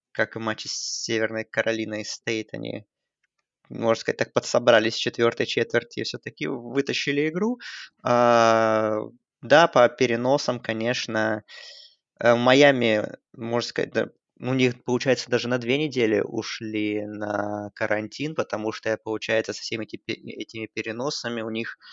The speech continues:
следующая игра пятого декабря, потом двенадцатого с Северной Каролиной, которая должна была быть пятого,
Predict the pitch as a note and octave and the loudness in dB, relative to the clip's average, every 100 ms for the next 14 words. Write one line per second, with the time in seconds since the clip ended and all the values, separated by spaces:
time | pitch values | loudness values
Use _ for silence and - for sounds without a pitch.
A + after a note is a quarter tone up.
0 | - - B2+ A#2 - A#2 G#2+ G#2 - C#3 | -18 -8 -6 -4 -4 -2 0 0 0 0
1 | D#3 D#3 C#3 C#3 B2+ C#3 C3+ C3 C3 A2 | 0 0 -4 -4 -4 -4 0 0 0 -4
2 | - A2+ A2 G#2+ G#2+ A2 A2+ A2+ G#2 - | -2 -2 -2 -6 -6 -2 2 2 2 0
3 | - G#2+ G#2+ - _ _ _ _ - - | -4 -4 -4 -8 _ _ _ _ -6 -2
4 | A#2 G#2+ A2 A2+ - A2 G#2+ A2+ D#3 F3 | 0 0 -2 -6 -2 2 4 2 0 -2
5 | F3+ - D#3 D3 C#3 C#3+ C3+ C3+ B2+ B2 | -2 0 2 2 2 2 0 0 0 -4
6 | - B2+ B2 A#2+ A2 A2 | 2 4 4 4 2 2